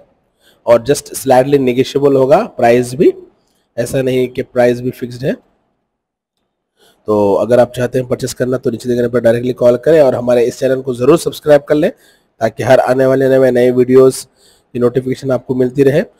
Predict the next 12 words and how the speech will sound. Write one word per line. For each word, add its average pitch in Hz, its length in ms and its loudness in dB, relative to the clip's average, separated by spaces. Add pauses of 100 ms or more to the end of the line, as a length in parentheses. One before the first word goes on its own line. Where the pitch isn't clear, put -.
(220)
और 117 180 2
comment 135 400 -2
करके 139 220 -4
मुझे 139 200 -4
ज़रूर 131 240 0
बताइएगा 135 500 2
कि 143 140 0
next 127 280 -4
video 127 240 0
आपको 120 340 -2
कौन 123 280 0
से 139 300 -2